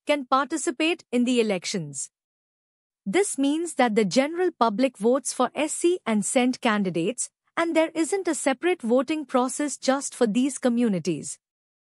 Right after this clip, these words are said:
Moreover, candidates from S Cs and S Ts are not restricted to these reserved seats,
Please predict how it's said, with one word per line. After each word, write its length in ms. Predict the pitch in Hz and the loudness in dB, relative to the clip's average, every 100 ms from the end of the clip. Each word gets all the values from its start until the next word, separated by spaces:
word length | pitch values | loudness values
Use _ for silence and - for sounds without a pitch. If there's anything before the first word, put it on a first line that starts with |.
| _ _ _ _ - | _ _ _ _ -2
Moreover, 640 | 214 269 285 359 208 170 - _ - | 4 4 4 0 0 -4 -10 _ 0
candidates 640 | 294 359 381 359 392 - | 0 2 2 2 0 -2
from 300 | - 277 277 | 0 0 -2
S 160 | 277 294 | -4 -2
Cs 360 | - 339 370 | 0 0 0
and 180 | 285 247 | 0 2
S 180 | 240 - | 2 -2
Ts 280 | - 277 262 | -2 -2 -2
are 160 | 220 | -2
not 340 | 202 233 330 - | 0 0 -2 -4
restricted 580 | 269 - 202 - 254 208 | -4 -2 -4 -2 -2 0
to 80 | 226 | -2
these 340 | 202 233 196 | 0 0 0
reserved 460 | 196 185 247 285 - | 0 2 2 0 -4
seats, 500 | - 269 247 - | -4 -4 -4 -8